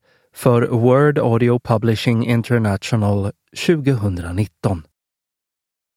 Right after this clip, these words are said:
Allt som berättas i denna bok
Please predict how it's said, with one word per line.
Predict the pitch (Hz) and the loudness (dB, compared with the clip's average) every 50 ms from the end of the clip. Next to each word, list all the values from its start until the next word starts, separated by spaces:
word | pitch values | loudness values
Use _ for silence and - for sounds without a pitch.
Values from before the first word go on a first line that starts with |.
| _ _ _ _ _ _ _ _ _ _ _ _ _ _ _ _ _ _ _ _ _ _ _ _ _ _ _ _ _ _ _ _ _ _ _ _ _ _ _ _ _ _ _ _ _ _ _ _ _ _ _ _ _ _ _ _ _ _ _ | _ _ _ _ _ _ _ _ _ _ _ _ _ _ _ _ _ _ _ _ _ _ _ _ _ _ _ _ _ _ _ _ _ _ _ _ _ _ _ _ _ _ _ _ _ _ _ _ _ _ _ _ _ _ _ _ _ _ _
Allt | - 127 135 156 170 175 - _ | 2 4 4 4 4 2 -2 _
som | - - - 147 123 131 135 | -14 -2 0 2 2 4 4
berättas | 147 131 110 101 - - _ - 113 113 104 - - | 4 4 4 2 0 -2 _ 0 0 0 0 -2 -2
i | 139 127 | 0 2
denna | 139 120 104 110 113 104 | 2 2 4 2 0 2
bok | 104 95 90 95 95 - _ _ - - - | 0 -2 -2 -2 -6 -10 _ _ -18 -18 -18